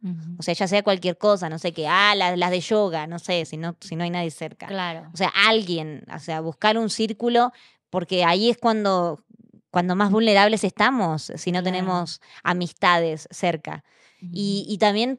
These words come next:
Speaker 2: otra cosa que pasa es que da vergüenza
Speaker 1: Claro,
Speaker 2: contar,
Speaker 1: mucha
Speaker 2: porque,
Speaker 1: pena.
Speaker 2: porque te, te sentís humillada,
Speaker 1: Ujú.
Speaker 2: sentís que es tu culpa, sentís que es, "Güey, no mames, yo, yo me metí sola aquí". Entonces, no tengan vergüenza de, de compartir, porque hay veces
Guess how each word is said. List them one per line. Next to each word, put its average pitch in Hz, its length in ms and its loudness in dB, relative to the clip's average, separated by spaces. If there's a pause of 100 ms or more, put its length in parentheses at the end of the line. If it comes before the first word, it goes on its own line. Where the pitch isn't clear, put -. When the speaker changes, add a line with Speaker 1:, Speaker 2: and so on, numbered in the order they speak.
Speaker 2:
otra 220 220 2
cosa 208 260 0
que 175 160 -2
pasa 247 380 4
es 208 120 0
que 185 240 0
da 196 160 6
vergüenza 214 840 2
Speaker 1:
Claro, 247 360 -2
Speaker 2:
contar, 214 420 4
Speaker 1:
mucha - 80 -4
Speaker 2:
porque, 208 240 0
Speaker 1:
pena. 185 160 0
Speaker 2:
porque 196 240 -2
te, 196 340 -2 (140)
te 196 100 -6
sentís 196 320 -6
humillada, 247 840 0
Speaker 1:
Ujú. 190 140 -10
Speaker 2:
sentís 196 260 -4
que 285 80 -6
es - 60 -10
tu 226 140 -10
culpa, 247 440 0
sentís 185 260 -8
que 254 140 -4
es, - 120 -8
"Güey, 262 360 -4
no 233 120 -6
mames, 247 380 -6
yo, 226 320 -6
yo 214 160 -10
me 226 140 -6
metí 208 240 -10
sola 220 240 -6
aquí". 220 340 -10 (420)
Entonces, 202 360 -4
no 226 120 -4
tengan 269 360 -2
vergüenza 220 580 2
de, 165 300 2
de 170 180 -4
compartir, 175 560 -2
porque 175 220 -6
hay 254 80 -2
veces 277 420 0